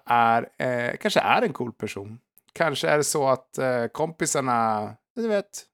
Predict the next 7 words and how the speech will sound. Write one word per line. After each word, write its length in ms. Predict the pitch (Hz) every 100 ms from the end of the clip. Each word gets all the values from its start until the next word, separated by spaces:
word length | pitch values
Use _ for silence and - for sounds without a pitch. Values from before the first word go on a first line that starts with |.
| _ _ _ -
lite 180 | - 139
avis. 500 | 202 - - - - _ _ _ _ -
Om 140 | 175
någon 200 | 190 254
skulle 280 | 214 185 151 147 - 147 _ _ _ 196
inom 340 | 165 156 131 - 175
citationstecken 920 | 151 - 147 151 135 - 139 139 113